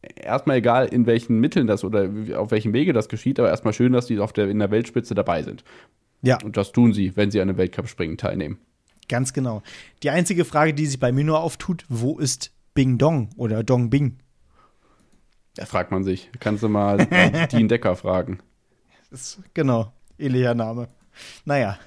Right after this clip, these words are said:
Speaker 1: So.
Speaker 2: das heißt drum.
Speaker 1: Genau. Weiter geht's mit dem Skispringen am kommenden Wochenende dann in Lahti. Es gibt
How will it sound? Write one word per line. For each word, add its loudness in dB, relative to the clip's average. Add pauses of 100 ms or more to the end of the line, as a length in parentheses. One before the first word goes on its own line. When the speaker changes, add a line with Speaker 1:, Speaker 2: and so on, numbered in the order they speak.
Speaker 1:
So. 0
Speaker 2:
das -2
heißt 2
drum. -6 (300)
Speaker 1:
Genau. 2 (460)
Weiter 2
geht's 0
mit 2
dem 2
Skispringen 0
am 2
kommenden 0
Wochenende 0
dann 0
in -2
Lahti. -4
Es -4
gibt -4